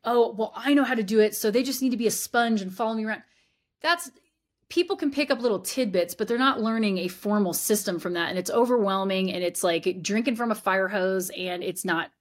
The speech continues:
it's just not a formal recipe. Um, another thing is gonna be, they'll pluck their number one sales rep out of the field and be like, "You're sales manager now,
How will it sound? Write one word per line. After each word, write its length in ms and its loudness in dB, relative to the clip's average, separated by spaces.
it's 160 -8
just 180 -4
not 120 -4
a 40 -8
formal 300 -12
recipe. 380 -16
Um, 360 0
another 420 2
thing 220 -4
is 100 -6
gonna 200 -2
be, 440 -2
they'll 200 0
pluck 340 -2
their 140 0
number 380 -2
one 240 -2
sales 400 0
rep 340 0
out 140 0
of 40 -8
the 60 -6
field 480 -2
and 120 -4
be 100 2
like, 220 0
"You're 280 2
sales 440 2
manager 360 -2
now, 300 -6